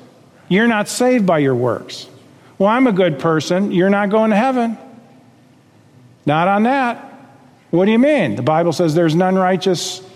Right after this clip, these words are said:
no, not one. There's none that doeth good. See, God's standard is a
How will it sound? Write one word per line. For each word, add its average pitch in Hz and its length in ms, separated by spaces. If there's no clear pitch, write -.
no, 165 180
not 202 240
one. 240 300
There's 156 220
none 180 240
that 180 140
doeth 180 280
good. 226 320
See, 214 560
God's 233 380
standard 233 520
is 175 200
a 165 340